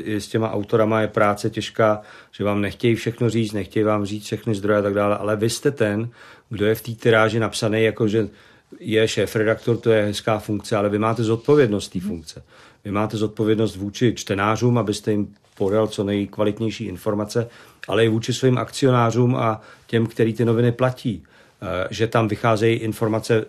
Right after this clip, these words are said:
Speaker 1: za který se můžete postavit. Takže pokud se chcete za ty informace postavit, tak o nich musíte vědět.
Speaker 2: Konzultujete právní oddělení třeba, abyste už dopředu byl připraven na případnou, případný protiúder té zasažené strany?
Speaker 1: I to se děje, není to jako úplně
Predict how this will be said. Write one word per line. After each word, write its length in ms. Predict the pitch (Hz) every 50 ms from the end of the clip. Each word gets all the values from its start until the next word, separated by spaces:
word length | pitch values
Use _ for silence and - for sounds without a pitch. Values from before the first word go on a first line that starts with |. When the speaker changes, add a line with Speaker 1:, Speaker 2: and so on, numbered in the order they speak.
| -
Speaker 1:
za 140 | - - 110
který 220 | - - - 120 113
se 120 | - 123
můžete 280 | 117 113 113 113 120 113
postavit. 560 | - 110 - - - 135 131 117 101 - - - - - - _ _ _
Takže 280 | 95 92 90 90 90
pokud 400 | 87 - 104 98 - 139 127 -
se 80 | - 123
chcete 280 | - - 123 - -
za 80 | 120 117
ty 80 | - -
informace 560 | - 127 98 - - 117 113 117 - - 117
postavit, 560 | - 95 - - - 120 117 117 120 127 131 - _ _ _ _ _ _
tak 180 | - 98 90
o 40 | 107
nich 160 | 110 110 98
musíte 300 | 120 117 - 120 104 123
vědět. 320 | 113 117 117 104 85 - - _ _ _ _ _ _ _ _ _ _ _ _ - - - - - - _ _ _ _ _ _
Speaker 2:
Konzultujete 560 | - 214 202 190 208 202 202 220 196 202 208
právní 360 | 208 202 185 185 196 208 196
oddělení 440 | 190 185 190 233 254 262 254 240 240
třeba, 360 | - - 254 214 208 208 208 - -
abyste 340 | 196 180 208 202 - 220 -
už 120 | 208 185
dopředu 380 | 180 196 202 - 247 233 208 214
byl 140 | 190 233
připraven 680 | 226 - - - - 220 214 208 208 202 196 208 214 208
na 340 | 208 208 202 202 202 202 196
případnou, 840 | - - 214 202 - 202 202 196 202 202 202 202 202 196 185 180 - 151 202
případný 400 | - - 202 - 196 196 220 214
protiúder 840 | 220 214 208 208 220 233 - 233 214 202 190 196 185 190 202 196 202 202 - _
té 180 | - 190 185 185
zasažené 540 | 190 185 - - 196 185 196 190 190 185
strany? 380 | 180 - - - 175 170 160 156 -
Speaker 1:
I 100 | - -
to 120 | - 120
se 140 | - - 135
děje, 400 | 117 107 101 104 107 113 117 120
není 240 | 117 107 107 113 110
to 120 | - 120
jako 420 | 113 101 - 120 113 101 95 90 -
úplně 520 | - 143 147 151 - - 110 107 107